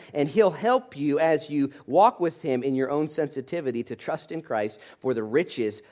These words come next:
of Christ. It's not about you, okay? Condemnation from the devil will always make you think more about yourself, more about your sin. It actually feels kind of spiritual.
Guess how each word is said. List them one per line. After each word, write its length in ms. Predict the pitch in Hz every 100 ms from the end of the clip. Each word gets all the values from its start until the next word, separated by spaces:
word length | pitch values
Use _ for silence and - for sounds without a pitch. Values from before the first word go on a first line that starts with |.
| -
of 320 | 214 208 185 -
Christ. 460 | - 135 95 -
It's 140 | 120 139
not 160 | 180
about 400 | 165 147 151 -
you, 180 | 92 - _ _ _ _ _ _
okay? 220 | 107 107 - _ _ _ _ _ _ _ _ _ _ _ _ _ _ _ _ _ _ _
Condemnation 680 | - 156 170 135 143 143 170 - _ _ -
from 120 | 117
the 60 |
devil 400 | 107 110 120 143 143 -
will 80 | 101
always 340 | 107 117 110
make 160 | 107 92
you 80 |
think 180 | 92 101
more 160 | 98 98
about 280 | 90 90 98
yourself, 360 | - 87 82 _ -
more 220 | 98 101
about 260 | 98 95 -
your 60 |
sin. 300 | 95 95 90
It 60 | 110
actually 200 | 165 113
feels 240 | - 123
kind 220 | - 131
of 60 | 101
spiritual. 520 | - 101 98 - 87